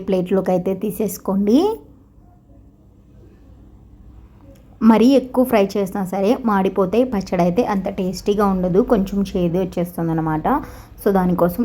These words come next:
లైట్గా ఫ్రై చేసుకోండి, సరిపోతుంది. ఇప్పుడు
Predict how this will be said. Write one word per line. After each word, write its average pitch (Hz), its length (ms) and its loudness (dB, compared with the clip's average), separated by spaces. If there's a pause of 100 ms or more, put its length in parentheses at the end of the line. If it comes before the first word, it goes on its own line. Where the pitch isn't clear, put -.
లైట్గా 202 520 2
ఫ్రై 190 120 4 (120)
చేసుకోండి, 180 480 -4
సరిపోతుంది. 185 600 0 (960)
ఇప్పుడు 220 260 4